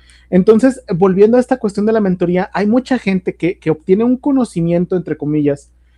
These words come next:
o que trata de ponerse en una situación de poder, eh, no por, no por la responsabilidad que infiere ese poder o ese conocimiento,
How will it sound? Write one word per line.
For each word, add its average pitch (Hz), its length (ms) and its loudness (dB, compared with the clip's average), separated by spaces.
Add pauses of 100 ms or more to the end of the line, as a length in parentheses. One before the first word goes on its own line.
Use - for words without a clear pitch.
(140)
o 175 220 2
que 175 140 -2
trata 196 360 -2
de 233 100 2
ponerse 180 380 -4
en 208 80 0
una 226 160 0
situación 180 580 -6
de 185 100 -2
poder, 156 500 0 (560)
eh, 185 260 2
no 202 400 2
por, 277 360 -2 (100)
no 214 280 2
por 269 120 -2
la 254 140 2
responsabilidad 170 1120 -2
que 208 80 -8
infiere 190 300 -2
ese 208 140 -6
poder 165 320 0
o 170 40 2
ese 180 180 -4
conocimiento, 156 640 -4